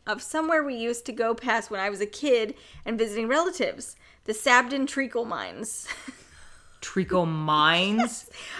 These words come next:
Speaker 1: I'll tell you more about it in a second. She says, "This is also the same area where the Pendle witches came from, a famous witch trial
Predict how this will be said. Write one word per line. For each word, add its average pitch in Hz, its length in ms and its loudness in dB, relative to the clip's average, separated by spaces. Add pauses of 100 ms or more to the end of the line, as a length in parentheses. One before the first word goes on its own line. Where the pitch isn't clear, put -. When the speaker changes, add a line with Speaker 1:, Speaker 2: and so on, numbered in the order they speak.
(160)
Speaker 1:
I'll 294 120 6
tell 330 160 4
you 320 120 0
more 247 140 0
about 196 180 0
it - 20 -6
in 147 80 -10
a 226 60 -6
second. - 240 -10 (340)
She 294 160 -2
says, 220 260 0 (260)
"This 349 180 0
is 294 180 -4
also 381 300 6
the 381 100 6
same 285 240 0
area 233 500 2 (280)
where 247 100 2
the - 80 2
Pendle 294 400 0
witches 269 480 -2
came 240 300 -6
from, 180 360 -6 (100)
a 226 60 -4
famous 277 460 0
witch - 240 -6
trial 202 420 0